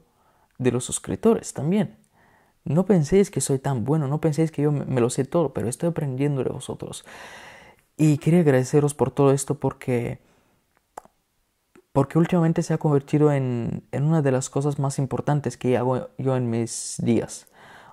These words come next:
O sea, estas dos cosas, ser fotógrafo y, eh, mover el proyecto de Fotoescalera. Veo solo resultados buenos,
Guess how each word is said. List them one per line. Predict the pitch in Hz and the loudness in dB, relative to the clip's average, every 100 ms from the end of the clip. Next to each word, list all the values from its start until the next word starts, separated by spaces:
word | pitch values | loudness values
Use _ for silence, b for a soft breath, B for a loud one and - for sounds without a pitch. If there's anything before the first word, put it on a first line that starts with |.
| _ | _
O | 131 | -6
sea, | 123 104 107 - _ _ | -2 -2 -4 -10 _ _
estas | - - 127 | -10 -4 0
dos | 139 - | 0 0
cosas, | 151 - - | -6 -8 -10
ser | - - | -4 -2
fotógrafo | 135 143 156 165 170 208 240 B B B B B _ _ - | 0 2 4 2 0 -4 -8 B B B B B _ _ 0
y, | 165 165 170 _ _ _ _ - | 2 2 0 _ _ _ _ -6
eh, | 127 127 117 110 110 - | -2 0 0 -2 -4 -4
mover | 131 127 135 147 160 - | -4 -2 0 -2 -4 -6
el | 120 | -6
proyecto | - 127 123 - | -2 -2 -2 0
de | 127 | -2
Fotoescalera. | 120 117 101 - 98 82 65 _ b b b b b b _ _ | 0 -2 -4 -4 -4 -4 -10 _ b b b b b b _ _
Veo | 131 143 143 | 2 4 4
solo | 151 139 | 4 4
resultados | 131 127 127 123 143 165 | 2 0 -4 2 4 4
buenos, | 151 151 165 175 - | 4 2 2 -4 -12